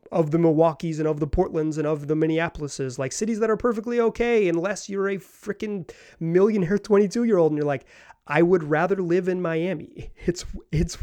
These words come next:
warm there and there's no tax, there's no, uh, there's, like, the taxes are very different." Um, it's, it ain't Oregon. It's not even California. Uh, it's, you would, you would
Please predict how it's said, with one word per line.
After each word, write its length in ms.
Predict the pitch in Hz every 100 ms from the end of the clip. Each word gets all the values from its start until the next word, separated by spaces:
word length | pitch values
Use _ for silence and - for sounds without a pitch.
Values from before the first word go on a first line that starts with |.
| -
warm 380 | 196 240 294 262
there 280 | 156 139 156
and 140 | 165
there's 200 | 175 165
no 280 | 165 180 208
tax, 420 | - 247 285 - - - -
there's 240 | 196 - - 165
no, 200 | 240 226 - - - -
uh, 240 | 202 190 190
there's, 320 | 220 226 175
like, 280 | 185 180 196
the 120 | 208
taxes 440 | 208 269 294 233
are 120 | 196 185
very 340 | 175 202 233
different." 480 | 254 294 135 139 -
Um, 240 | 143 143
it's, 240 | 160 147 -
it 160 | 165
ain't 160 | 180 233
Oregon. 380 | 254 170 131 - _ _ _ _ _ _ _ _ _ _ _ _ _ _ _ -
It's 200 | - -
not 140 | 120
even 120 | 151
California. 420 | 160 180 277 - - - -
Uh, 300 | - 139 135 143
it's, 440 | - 151 - - - _ _ _ _ -
you 240 | 160 196
would, 160 | 196 160
you 340 | - - 165 190
would 340 | 180 175 -